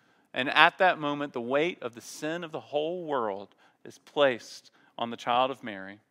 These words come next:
on this God incarnate in human flesh, and it's paid for. Penalty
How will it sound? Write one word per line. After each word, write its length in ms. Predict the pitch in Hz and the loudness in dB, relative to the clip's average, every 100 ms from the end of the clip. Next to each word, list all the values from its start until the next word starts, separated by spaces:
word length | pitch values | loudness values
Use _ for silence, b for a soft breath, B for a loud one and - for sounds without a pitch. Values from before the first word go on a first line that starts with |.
| _ _ _ _ _ _ _ _ _ _ _ _ | _ _ _ _ _ _ _ _ _ _ _ _
on 120 | 117 | -4
this 160 | 123 120 | -4 -6
God 600 | 123 131 131 143 151 160 - | 0 6 8 8 6 2 -12
incarnate 560 | - - 135 131 120 95 | -14 -4 0 0 0 -8
in 120 | 104 | -12
human 380 | 110 143 147 143 | -12 -10 -10 -8
flesh, 680 | 123 104 101 - - - _ _ _ _ _ _ _ _ _ _ _ _ | -2 -2 -2 -12 -20 -20 _ _ _ _ _ _ _ _ _ _ _ _
and 120 | 113 | -16
it's 100 | 110 | -16
paid 300 | - 113 101 | -14 -8 -8
for. 300 | - - 92 _ _ _ | -10 -20 -20 _ _ _
Penalty 540 | - 127 123 120 117 | -10 -10 -10 -14 -20